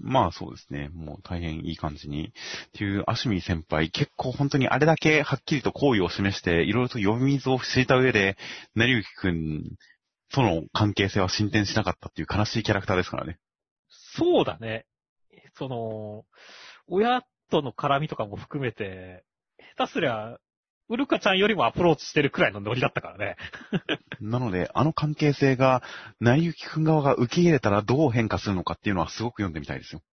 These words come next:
Speaker 2: そうですね。
Speaker 1: あの、からかうポジション、まあ、たまに成幸くんが攻めの姿勢に出ると、いつもうろたえるアシュミ先輩でしたから、あの関係性が、成幸くんが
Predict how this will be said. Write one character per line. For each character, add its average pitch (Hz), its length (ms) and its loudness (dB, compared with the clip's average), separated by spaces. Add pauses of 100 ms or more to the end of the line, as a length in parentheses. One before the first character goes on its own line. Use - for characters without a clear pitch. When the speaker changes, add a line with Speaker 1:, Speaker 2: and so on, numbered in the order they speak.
(320)
Speaker 2:
そ - 100 -4
う - 40 -4
で - 40 -10
す 98 60 0
ね。 117 100 2
Speaker 1:
あ 113 40 0
の、 - 80 -6 (140)
か - 120 -2
ら 143 100 2
か 156 120 4
う 151 60 4
ポ 143 140 -2
ジ 131 60 -6
シ - 280 -8
ョ 98 100 0
ン、 80 280 -8 (800)
ま 123 100 -4
あ、 - 20 0
た - 160 -4
ま 180 120 0
に 165 140 0
成 147 280 2
幸 - 120 -16
く 104 60 -4
ん 92 40 -2
が 80 100 -4
攻 120 160 -2
め 127 60 2
の 139 100 0
姿 - 200 -2
勢 131 60 2
に 123 60 -2
出 131 80 2
る 110 100 0
と、 87 380 -2
い - 80 -8
つ - 160 -10
も 80 300 -8 (180)
う 107 60 -8
ろ 110 120 -2
た 113 140 0
え 101 80 0
る 101 160 -2
ア 101 60 0
シ - 100 -12
ュ 85 40 -6
ミ 76 60 -8
先 69 140 -12
輩 73 140 -8
で 71 40 -12
し - 60 -14
た - 80 -16
か 76 80 -12
ら、 69 140 -12 (720)
あ 127 80 -2
の 160 80 0
関 156 220 -4
係 147 180 -4
性 139 180 -2
が、 123 360 2 (320)
成 135 260 0
幸 - 120 -20
く 101 80 -6
ん 87 100 -6
が 73 300 -2